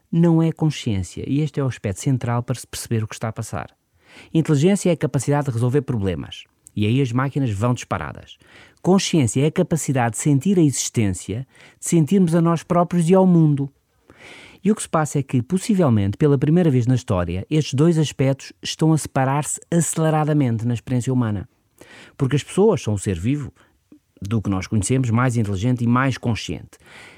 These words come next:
E as duas qualidades têm andado juntas,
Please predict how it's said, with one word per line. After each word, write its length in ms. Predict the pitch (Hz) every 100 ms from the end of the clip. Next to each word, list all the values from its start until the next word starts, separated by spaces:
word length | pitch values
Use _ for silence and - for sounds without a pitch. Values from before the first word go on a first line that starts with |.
| _ -
E 140 | 185 185
as 100 | 160
duas 180 | 185
qualidades 500 | - 180 170 175 165 -
têm 300 | 175 170 170
andado 400 | 170 170 165 160
juntas, 720 | 151 151 143 120 92 -